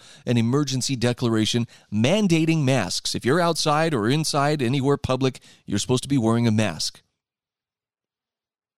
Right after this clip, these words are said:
Not to, uh, coin a phrase here, but that chaps my hide.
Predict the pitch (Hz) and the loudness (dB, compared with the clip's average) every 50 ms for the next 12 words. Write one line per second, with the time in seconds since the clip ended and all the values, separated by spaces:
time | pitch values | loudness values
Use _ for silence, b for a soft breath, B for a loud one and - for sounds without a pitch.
0 | _ _ _ _ _ _ _ _ _ _ - 101 98 101 - - - 104 87 90 | _ _ _ _ _ _ _ _ _ _ -4 -4 -4 -2 -2 -2 -2 -2 0 -2
1 | 85 80 - - _ _ _ _ _ _ _ _ _ _ _ - - 110 95 - | -2 -4 -6 -8 _ _ _ _ _ _ _ _ _ _ _ -4 -2 -2 -2 -2
2 | - - 127 127 120 117 - 127 120 123 117 107 - - 95 90 - - 110 98 | -2 0 0 0 0 0 0 0 0 0 0 -2 -4 -4 -4 -4 -2 -2 -2 -2
3 | 101 - - 117 107 107 104 107 95 73 71 - - - | -4 -4 -4 -2 -2 0 0 -2 -2 -4 -6 -12 -16 -20